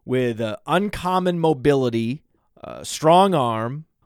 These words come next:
but just couldn't put it together for the first few years of his career. And then suddenly we look up and, hey, this guy's making over a hundred million dollars. His name was Ryan Tannehill once upon a time. So Daniel Jones is the next Ryan Tannehill,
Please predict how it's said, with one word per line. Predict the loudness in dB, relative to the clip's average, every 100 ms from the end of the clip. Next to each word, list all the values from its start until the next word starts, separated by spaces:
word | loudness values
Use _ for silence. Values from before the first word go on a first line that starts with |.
| _ 0
but | 0
just | 0 -8 -8
couldn't | 0 4 2 0
put | -4 -2
it | -2
together | -8 -2 2 2 0 -4 -6 _ _ _
for | -8
the | -6
first | -2 -2 -2
few | -6
years | -4 -2 -2 -2
of | -4
his | -8
career. | -4 -2 -2 -2 -6 _ _ _ _ -2
And | 0
then | 0
suddenly | 0 -2 0 0
we | 0
look | 0 0
up | 0 -2
and, | -4
hey, | -4
this | -4 -4
guy's | -2 -2 -2
making | -4 -2 -2
over | -2 0
a | -2
hundred | -2 -2
million | -2 0 0
dollars. | 0 0 -2 -10 -18 _ _ _ -8
His | -6 0
name | 2 2
was | 0
Ryan | 2 2 2 0
Tannehill | 0 2 2 0 -2 -4
once | -6
upon | -6 -4 -4
a | -4
time. | -6 -6 -10 -18 _ _
So | -8 -6
Daniel | -2 0 0 -2
Jones | 0 2 2 -2
is | -6 -6
the | -4
next | -6 -6
Ryan | -8 -6 -6
Tannehill, | -6 -4 -2 0 -2 -2